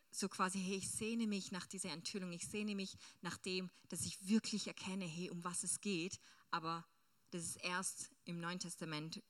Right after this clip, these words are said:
zur Jesu Zeit, diesen Menschen oder den Jüngern, ähm, ist dieses Privileg, ähm, gegeben worden, dass sie von Jesus eine Privaterklärung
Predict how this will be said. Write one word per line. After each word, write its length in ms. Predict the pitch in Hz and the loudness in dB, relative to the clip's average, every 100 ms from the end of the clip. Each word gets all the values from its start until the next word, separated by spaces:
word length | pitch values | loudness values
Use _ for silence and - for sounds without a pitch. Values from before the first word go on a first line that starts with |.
| - | -4
zur 160 | - | -2
Jesu 260 | 165 170 175 | 2 2 0
Zeit, 560 | - 151 139 143 - 180 | 0 2 2 2 -2 -2
diesen 300 | 160 165 160 | -2 -2 2
Menschen 580 | 156 170 - 160 165 - - - | 2 4 2 2 -4 -4 -12 -10
oder 180 | - 156 | -4 -2
den 240 | 139 160 156 | 0 0 6
Jüngern, 580 | 175 180 156 160 196 - - _ - | 8 8 6 6 4 2 -12 _ -4
ähm, 200 | 160 160 | -4 -4
ist 240 | - 165 170 | -4 -2 -2
dieses 200 | 160 - | -2 -2
Privileg, 800 | - 165 151 147 156 180 - - - - - _ - | 0 -2 -4 0 2 2 0 -18 -20 -20 -20 _ -4
ähm, 300 | 160 165 160 | -4 -4 -6
gegeben 520 | 151 165 190 196 156 | 0 6 6 6 2
worden, 500 | 143 139 170 190 190 - - - | 2 2 2 0 0 -6 -20 -4
dass 160 | 175 - | 2 4
sie 100 | 175 | 2
von 240 | - 160 | 0 0
Jesus 460 | 151 185 190 180 - | 2 4 4 4 0
eine 200 | 160 156 | -2 -4
Privaterklärung 1200 | - 160 156 147 - 131 - - 160 151 151 165 | -6 -2 2 2 2 -4 -4 -2 0 0 -2 -4